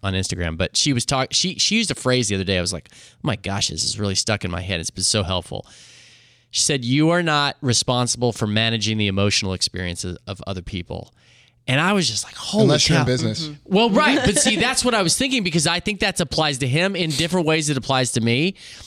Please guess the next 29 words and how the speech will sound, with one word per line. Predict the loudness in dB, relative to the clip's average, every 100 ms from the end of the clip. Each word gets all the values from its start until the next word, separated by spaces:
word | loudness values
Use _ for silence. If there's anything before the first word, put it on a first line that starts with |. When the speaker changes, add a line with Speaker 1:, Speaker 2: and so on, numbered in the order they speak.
| -20 _
Speaker 1:
And | -2
I | -2 -2
feel | 0 2
like | 0 0
this | 0 2
whole | 2 2
idea | 2 0 2
of | 2 2 -2 -16 -20 -12
it, | -6 -4 -2
to | 0
me, | 2
it | 0 0
does | 0 0
tie | 0 2 2
into | 0 -2 -2 0
living | 2 0 -2
consciously, | 0 0 0 -2 -2 -2
because | -2 -2 0
it, | 0 -2
it's | -2 0 0 -4 -12 -6 0
part | 2 2
of |
living | 0 0
consciously | 0 0 0 -2 2 2
is | 2 -2 -8 -20 -6
what | 2 2 2
can | -2 -2 -2
I | -2 -2
control | 0 -2 0 0 2 2